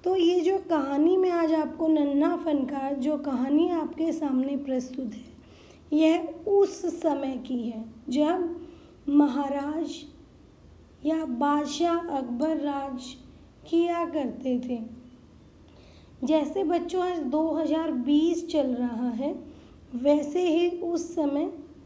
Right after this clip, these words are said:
पन्द्रह सौ छब्बीस के आसपास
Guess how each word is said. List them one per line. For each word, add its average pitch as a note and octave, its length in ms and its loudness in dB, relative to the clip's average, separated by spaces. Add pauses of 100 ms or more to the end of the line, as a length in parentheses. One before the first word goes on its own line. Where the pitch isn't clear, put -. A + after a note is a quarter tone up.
(140)
पन्द्रह D#4 520 4
सौ F4+ 260 -4
छब्बीस D4+ 960 -2
के D4 220 2
आसपास B3 800 -6